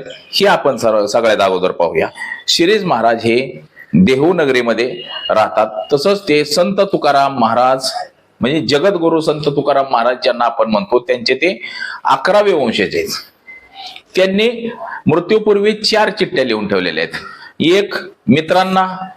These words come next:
दुसरी आई वडील आणि बहिणीला, तिसरी चिठ्ठी आपल्या पत्नीला, म्हणजे जी पत्नी होणार आहे, ज्याचा शिरीष महाराज यांचा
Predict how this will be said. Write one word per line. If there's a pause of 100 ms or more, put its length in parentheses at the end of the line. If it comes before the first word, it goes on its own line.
(200)
दुसरी
आई
वडील
आणि
बहिणीला, (640)
तिसरी
चिठ्ठी (100)
आपल्या
पत्नीला,
म्हणजे
जी
पत्नी
होणार
आहे, (380)
ज्याचा
शिरीष
महाराज (240)
यांचा